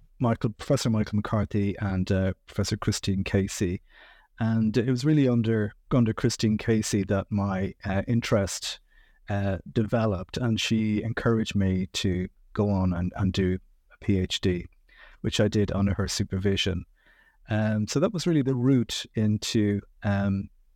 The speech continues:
architectural history, and I suppose specifically the eighteenth century. I'd always been interested in Dublin. I mean, I, I grew up in Dublin. I've lived here most of my life, uh, and I was always sort of fascinated by the, you know, the, the sort of grain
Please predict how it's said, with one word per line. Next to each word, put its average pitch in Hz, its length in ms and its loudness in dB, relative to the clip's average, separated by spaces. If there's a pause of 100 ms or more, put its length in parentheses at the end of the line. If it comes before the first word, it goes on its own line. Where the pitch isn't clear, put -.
(100)
architectural 110 460 0
history, 127 400 0
and 110 100 0
I - 20 0
suppose 117 360 -2
specifically 139 520 -4
the 120 80 2
eighteenth 113 260 -2
century. 120 440 0
I'd 110 100 -2
always 147 160 0
been 120 160 0
interested 110 520 -2
in 101 120 2
Dublin. 101 480 0
I 95 40 0
mean, 95 180 0
I, 98 320 -4
I 95 40 0
grew 104 240 0
up - 140 -4
in 101 100 -2
Dublin. 98 440 0 (580)
I've 110 140 0
lived 110 240 2
here 98 260 0 (380)
most 113 360 2
of 98 120 0
my 90 140 0
life, 92 340 0 (480)
uh, 120 40 0
and 113 340 0
I 117 80 2
was 117 160 0
always 120 240 0
sort 113 260 0
of - 60 -10
fascinated 104 920 0
by 98 380 0
the, 98 260 0 (600)
you 107 100 2
know, 95 140 0
the, 98 140 -6
the 110 160 -2
sort 107 180 0
of 107 80 -4
grain 110 560 0